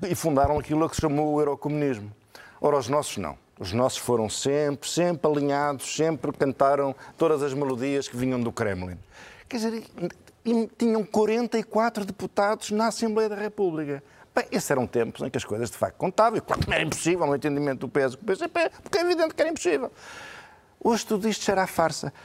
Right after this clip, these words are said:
O P C P é uma carcaça, eh, que, com um passado, eh, eh, com uma certa grandeza,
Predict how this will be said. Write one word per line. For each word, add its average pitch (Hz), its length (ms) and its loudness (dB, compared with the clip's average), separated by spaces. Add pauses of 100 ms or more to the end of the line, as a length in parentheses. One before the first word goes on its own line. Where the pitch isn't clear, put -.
(300)
O - 80 -4
P 180 160 2
C 165 160 2
P 160 200 2
é 151 40 4
uma 143 160 2
carcaça, 131 640 0 (520)
eh, 107 800 2 (200)
que, 113 640 2 (260)
com 151 160 2
um 151 40 0
passado, 135 600 0 (220)
eh, 107 800 0 (380)
eh, 52 760 -4 (1600)
com 175 80 4
uma 170 100 2
certa 160 240 2
grandeza, 127 640 0